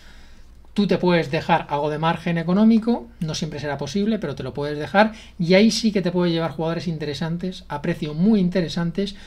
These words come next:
porque el resto de tus rivales pueden estar atados de pies y manos. Igualmente, ta-, también es una estrategia que pueden usar contra ti. Entonces, a, a la hora de afrontar los jueves de clausulazos, tener siempre en cuenta el mercado que hay ese día,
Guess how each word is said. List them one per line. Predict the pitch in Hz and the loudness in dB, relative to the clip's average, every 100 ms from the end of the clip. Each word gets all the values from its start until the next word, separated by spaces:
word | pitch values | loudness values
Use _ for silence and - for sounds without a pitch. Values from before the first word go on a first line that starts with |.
| - - | -20 -8
porque | 175 - | -4 -4
el | 151 | -2
resto | 165 170 180 | -4 -2 -2
de | 175 | 0
tus | 180 175 - 196 | 0 0 -2 -6
rivales | 170 156 175 | -4 0 -2
pueden | 175 165 156 | -2 -4 -4
estar | 143 - 160 196 - - - | -8 -2 -2 -2 -10 -20 -10
atados | 135 147 151 170 | -6 -2 0 0
de | 151 | -2
pies | 147 143 | -4 -4
y | |
manos. | 127 110 107 - | -6 -8 -10 -8
Igualmente, | 143 135 143 151 | -8 -6 -6 -4
ta-, | 143 139 | -6 -6
también | 143 143 | -6 -6
es | 151 151 | -6 -6
una | 143 139 | -8 -8
estrategia | 165 - 143 151 170 | -12 -10 -8 -4 -4
que | 151 | -4
pueden | 147 143 | -4 -4
usar | 135 - 139 139 - - - - | -6 -6 -6 -6 -10 -20 -18 0
contra | 180 156 131 113 | 0 2 -2 -6
ti. | 120 107 - - - - | -10 -12 -14 -18 -18 -18
Entonces, | - 160 120 - 151 | -10 -8 -8 -8 -4
a, | 143 147 160 156 | -4 -4 -8 -4
a | 143 | -2
la | |
hora | 147 160 | 0 0
de | 156 156 | 0 0
afrontar | 147 151 139 156 | -2 -4 -2 -2
los | 110 | -4
jueves | 143 147 | -6 -6
de | 147 | -4
clausulazos, | 147 156 160 196 180 233 - - - - - - | -4 -2 2 2 2 -2 -6 -18 -20 -20 -20 -10
tener | 139 143 139 | -8 -6 -6
siempre | 151 143 151 | -6 -6 -6
en | 143 | -6
cuenta | 160 160 156 180 214 | -4 -4 0 -2 -2
el | 156 143 | -6 -6
mercado | 135 135 143 | -6 -4 -4
que | 143 | -4
hay | 143 | -4
ese | 143 147 | -4 -2
día, | 180 170 | -2 -2